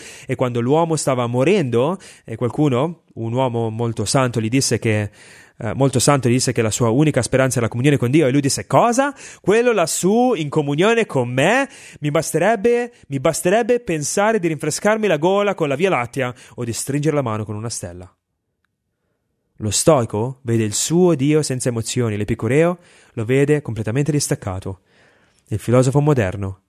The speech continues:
vede Dio come una cosa oscura, sognante e muta che gira la maniglia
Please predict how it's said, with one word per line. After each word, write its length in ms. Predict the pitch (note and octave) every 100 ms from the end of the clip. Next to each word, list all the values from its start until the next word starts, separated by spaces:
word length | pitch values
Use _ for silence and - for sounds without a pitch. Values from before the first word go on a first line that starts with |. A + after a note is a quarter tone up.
| -
vede 180 | G#2+
Dio 300 | G2+ C3 C3+
come 200 | B2+ A2
una 160 | G2+ G2
cosa 280 | - B2+ A2
oscura, 520 | - - C#3+ D3 C#3
sognante 720 | - - G#2+ C3 C3 A#2 A#2+ - _ -
e 140 | - G2
muta 460 | A#2 C3 A2 F#2 - _ _ _
che 140 | -
gira 260 | F#2+ A2+ C#3+
la 100 | C3+
maniglia 580 | C3 A#2 F#2+ G2 F#2+